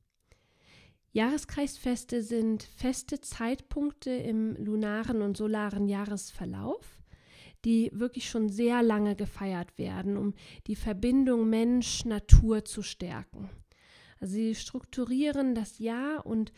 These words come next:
schärfen einfach für uns so das Bewusstsein, äh, welche Geschenke Mutter Erde uns gibt und was wir,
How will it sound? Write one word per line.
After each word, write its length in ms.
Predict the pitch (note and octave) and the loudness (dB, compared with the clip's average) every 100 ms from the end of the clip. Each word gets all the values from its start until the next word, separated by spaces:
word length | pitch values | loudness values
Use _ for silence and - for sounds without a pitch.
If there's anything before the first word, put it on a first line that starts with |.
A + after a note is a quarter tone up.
| - - | -20 -16
schärfen 720 | - - B3+ C#4+ D4+ - A3+ | -8 0 2 2 2 2 0
einfach 520 | C#2+ G3 G#3 - G3+ | -2 -2 -2 -4 -8
für 180 | - - | -8 -8
uns 200 | C3 A3 | -4 -6
so 100 | B3 | -6
das 180 | G3+ G3+ | -8 -8
Bewusstsein, 840 | G3+ F#3 B3 - - A3 G#3+ G#3 G3+ - - - - _ - | -8 -4 -4 -4 -10 -6 -2 -2 -4 -16 -20 -20 -20 _ -8
äh, 220 | G#3 G#3 | -6 -4
welche 320 | A3+ A3+ B3 | -4 -4 -4
Geschenke 500 | A3+ - B3 C#4 C4+ | -6 -4 2 2 2
Mutter 340 | F#3 F3 - - | 0 -2 -6 -8
Erde 440 | G2+ F3 F3 F3+ | -6 -6 -6 -6
uns 420 | E3+ F3 F3 - | -4 -4 -4 -12
gibt 320 | - G3 F#3+ | -6 -6 -6
und 240 | D#3+ F3+ - | -6 -6 -4
was 260 | G#3 - | -6 -6
wir, 360 | F#3+ G3 G3 G3 | -8 -4 -4 -6